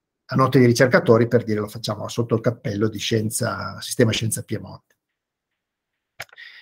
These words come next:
Cos'altro vi posso dire? Vabbè, tante cose, qui ve ne potrebbe parlare Alberto Cora. Abbiamo sostenuto tramite Alberto soprattutto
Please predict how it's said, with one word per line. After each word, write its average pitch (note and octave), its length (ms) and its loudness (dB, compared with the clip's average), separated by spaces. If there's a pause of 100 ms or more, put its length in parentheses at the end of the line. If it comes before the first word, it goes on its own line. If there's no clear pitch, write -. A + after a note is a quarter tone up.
(500)
Cos'altro F#3+ 420 8
vi F3+ 100 10
posso F3+ 360 6
dire? C#4 760 8
Vabbè, D#3+ 560 4
tante F3 360 0
cose, D#3 420 6
qui D#3 140 -4
ve C#3+ 100 -2
ne C3+ 120 -4
potrebbe C#3 320 0
parlare C3+ 420 0
Alberto B2+ 480 -4
Cora. D3+ 580 4
Abbiamo C3+ 380 -2
sostenuto C#3+ 720 -4
tramite B2 340 -8
Alberto B2 480 -4
soprattutto A#2+ 1000 -6